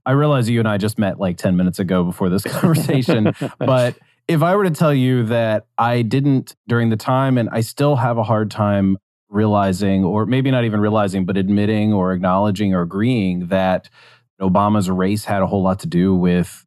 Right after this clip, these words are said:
Speaker 1: why he was opposed. I heard the left during the Obama years talk about all of this sort of race-coded anti-Obama policy stuff. And it didn't seem to me that what he was talking about had really a whole lot to do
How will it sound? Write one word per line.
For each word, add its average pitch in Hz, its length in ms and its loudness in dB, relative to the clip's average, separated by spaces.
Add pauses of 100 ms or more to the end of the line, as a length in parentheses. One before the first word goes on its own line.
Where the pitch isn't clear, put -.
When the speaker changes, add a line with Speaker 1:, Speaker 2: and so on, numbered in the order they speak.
(160)
Speaker 1:
why 92 440 0
he 101 180 -2
was 87 160 -2
opposed. 87 600 -2 (420)
I 107 100 -2
heard 135 200 0
the 143 60 0
left 87 320 0
during 101 200 0
the 101 100 2
Obama 90 300 2
years 87 220 -2
talk 92 240 0
about 90 240 0
all 90 260 0
of 87 60 -2
this 87 200 -2
sort 92 240 -2
of 87 200 -2
race-coded 95 1120 -2 (540)
anti-Obama 98 960 0
policy 90 520 -4
stuff. - 480 -8 (140)
And 98 460 -2
it 107 220 -6
didn't 139 280 -2
seem 135 260 0
to 113 80 -2
me 104 240 0 (240)
that - 240 -6
what 120 240 -2
he 139 140 0
was 104 140 -4
talking 101 320 -4
about 87 200 -4
had 87 320 -4
really 101 300 0
a 90 60 0
whole 101 180 0
lot 92 220 -2
to - 60 -8
do 90 520 0